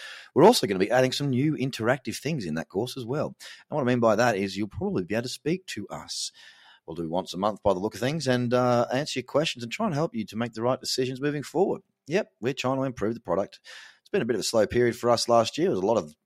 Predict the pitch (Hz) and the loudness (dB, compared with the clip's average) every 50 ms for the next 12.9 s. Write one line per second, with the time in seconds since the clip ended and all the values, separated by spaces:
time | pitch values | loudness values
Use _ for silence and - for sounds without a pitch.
0 | _ 135 139 127 98 85 123 117 95 - - 131 139 135 117 98 - 107 98 92 | _ 2 2 2 2 2 -2 -4 -2 2 2 2 2 2 0 -2 -2 0 0 2
1 | 92 92 87 87 87 95 110 120 120 - - - - - - 127 127 123 123 117 | 0 0 0 2 4 4 4 4 2 -2 -4 -6 -8 -2 2 2 4 4 2 4
2 | 110 123 131 139 147 143 131 120 - 117 120 120 120 113 123 127 123 127 127 135 | 6 6 6 6 6 2 0 -2 -2 -2 -2 -4 -4 -2 0 0 0 2 2 2
3 | 165 196 - - - 98 71 69 - - - 113 120 160 180 180 - 104 98 98 | 2 2 2 0 -4 -6 -6 -8 -12 -8 -2 -2 0 0 -2 -4 -4 -6 -4 -2
4 | 107 113 107 110 104 95 90 - 196 98 - 127 110 98 - - 247 - _ _ | -2 -2 -2 -2 -4 -4 -4 -2 -2 -2 -2 -4 -4 -4 -2 -4 -4 -4 _ _
5 | _ _ _ _ _ _ _ _ _ _ _ 95 113 139 - 160 214 302 330 _ | _ _ _ _ _ _ _ _ _ _ _ -12 -10 -8 -8 -8 -10 -10 -14 _
6 | _ _ 147 156 - 165 156 127 - - 240 254 _ _ _ _ _ 160 165 - | _ _ -12 -10 -10 -12 -12 -12 -12 -12 -14 -14 _ _ _ _ _ -2 -2 -2
7 | - 117 113 107 131 165 202 185 131 117 135 156 170 139 120 127 170 185 185 - | -2 -2 0 2 4 2 4 4 4 4 6 6 6 6 6 6 6 4 2 -2
8 | - _ _ - - - - - _ - 131 127 123 123 120 120 - 101 - - | -12 _ _ -20 -20 -20 -20 -20 _ -8 -2 0 2 2 2 0 -4 -10 0 2
9 | 156 160 - 120 - - 98 95 98 - 101 98 127 117 71 62 76 101 107 _ | 2 2 2 -2 -4 -4 -4 -6 -6 -8 -8 -6 -4 -4 -4 -4 -6 -8 -10 _
10 | _ 104 101 104 110 - 90 90 80 - - 95 90 - 92 98 101 104 104 101 | _ -2 -2 -2 -4 -4 -4 -4 -4 -4 -8 -12 -10 -8 -8 -8 -8 -10 -8 -2
11 | 117 147 151 151 139 120 92 82 - _ - - 123 120 120 131 147 160 151 135 | 0 2 4 6 6 6 4 4 -2 _ -8 -2 -2 0 0 2 0 4 6 6
12 | 120 85 - - - _ _ 113 120 120 127 139 156 151 117 - 95 | 6 6 4 -2 -12 _ _ 0 2 4 4 4 4 4 2 0 -6